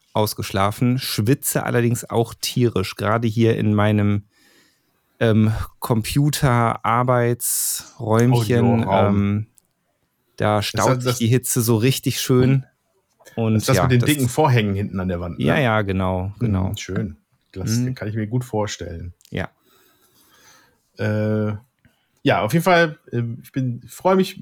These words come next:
Speaker 2: dass du mal wieder dabei bist, auch wenn's, sagen wir mal, mit einem lachenden und einem weinenden Auge ist, ähm, weil wir, ähm, heute noch, äh,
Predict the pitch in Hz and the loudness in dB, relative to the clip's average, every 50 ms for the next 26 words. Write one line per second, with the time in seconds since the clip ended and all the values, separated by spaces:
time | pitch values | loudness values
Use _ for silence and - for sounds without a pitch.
0 | - - - 131 123 - 131 120 123 117 107 120 117 127 139 151 156 151 - - | -14 -8 -6 -6 -4 -2 -2 0 0 0 0 0 2 2 2 2 2 0 -2 -2
1 | 151 147 143 147 143 139 - - - - 123 131 147 135 127 127 123 123 127 127 | -2 0 0 0 0 0 -4 -8 -6 -2 0 2 4 4 4 4 4 4 2 2
2 | 123 - - - - _ _ - 127 - - 120 123 131 147 196 202 - 214 196 | -2 -6 -18 -20 -20 _ _ -2 0 2 2 4 4 6 6 4 4 4 4 4
3 | 170 151 - 90 131 131 131 135 139 135 127 - 101 113 143 202 226 214 185 175 | 4 2 2 2 2 2 2 2 0 -2 -4 -4 0 2 4 4 6 6 4 4
4 | 170 143 98 120 139 143 139 107 95 117 123 123 - - - _ _ _ _ _ | 2 2 2 2 2 4 2 0 0 0 -2 -2 -2 -8 -14 _ _ _ _ _
5 | _ _ _ - 104 104 104 101 104 104 95 - - _ _ - 101 98 110 123 | _ _ _ -6 -4 -2 0 0 0 -2 -4 -8 -12 _ _ -6 -4 0 0 2
6 | 147 151 143 143 139 139 135 139 151 147 - - - 110 107 113 113 107 107 104 | 2 2 2 2 4 4 4 2 2 0 -4 -6 -4 -2 -2 -2 -2 -2 -4 -6
7 | - - - 110 113 127 127 139 131 127 123 - _ _ - - 101 | -8 -10 -4 0 0 0 2 2 0 0 0 -2 _ _ -6 -6 -6